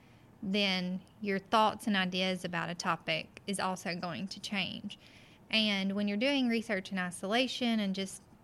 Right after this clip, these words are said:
you know, writing one paper about it, then you don't really have time to bring in all that information and really, you know, weed through it and decide,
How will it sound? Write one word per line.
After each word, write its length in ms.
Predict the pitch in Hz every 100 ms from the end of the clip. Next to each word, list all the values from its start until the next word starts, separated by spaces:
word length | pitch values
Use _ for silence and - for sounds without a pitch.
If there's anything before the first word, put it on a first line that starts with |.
| -
you 140 | 202
know, 180 | 190 175
writing 380 | 175 190 185 180
one 200 | 175 175
paper 360 | - 254 240 220
about 320 | 208 190 185
it, 200 | 180 - 190
then 460 | 196 190 185 175 180 - - - -
you 80 |
don't 160 | 233 247
really 160 | 247 233
have 200 | 214 -
time 720 | - 226 214 190 180 180 185 -
to 560 | - 190 180 175 175 170 -
bring 320 | 220 240 233
in 100 | 226
all 160 | 202 202
that 140 | 196
information 720 | 190 190 196 180 180 - 185 175
and 160 | 175
really, 400 | 175 175 170 165 -
you 120 | 185
know, 200 | 170 78
weed 340 | - 196 196 190
through 240 | 190 185
it 100 | 180
and 140 | 185
decide, 580 | 180 180 185 180 175 170